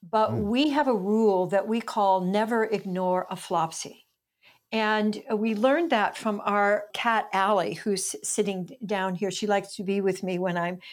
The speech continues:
Speaker 1: when I'm doing this 'cause she likes to hear my voice. This is a source of nutrient for
Speaker 2: <laughs> This
Speaker 1: her.
Speaker 2: is heaven for her.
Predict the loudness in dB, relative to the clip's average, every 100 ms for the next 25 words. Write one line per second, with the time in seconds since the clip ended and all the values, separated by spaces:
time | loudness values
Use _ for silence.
0 | -20 -10 -4 -2 -2 2 2 4 0 -2
1 | -4 -2 0 0 -2 -4 0 0 0 -2
2 | -2 -2 -2 -4 -8 -8 -6 -6 -4 -2
3 | 0 0 0 0 2 0 0 -2 -2 -2
4 | 0 2 2 2 2 2 2 2 0 -4
5 | -4